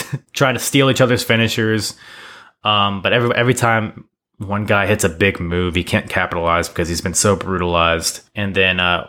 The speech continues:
we reach towards the end of the match. Vince McMahon comes out, pissed after his loss earlier in the night, but nobody knows why. You know, Stone Cold and The Rock are both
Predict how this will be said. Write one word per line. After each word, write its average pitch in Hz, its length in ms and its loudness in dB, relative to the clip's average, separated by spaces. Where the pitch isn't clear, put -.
we 95 80 -8
reach 131 300 2
towards 165 300 4
the 143 100 4
end 143 80 2
of 131 40 0
the 127 60 0
match. 127 480 0
Vince - 380 0
McMahon 92 720 -4
comes 85 260 -6
out, 80 360 -6
pissed 139 320 2
after 110 320 4
his 101 180 0
loss 101 300 2
earlier 92 260 -2
in 90 80 -6
the 90 80 -8
night, 87 340 -2
but 82 220 -2
nobody 139 300 4
knows 123 260 4
why. 90 380 -2
You 90 80 -4
know, 85 140 -2
Stone 139 340 0
Cold 120 280 2
and 104 120 -2
The 101 40 0
Rock 95 300 2
are - 40 -16
both 127 540 2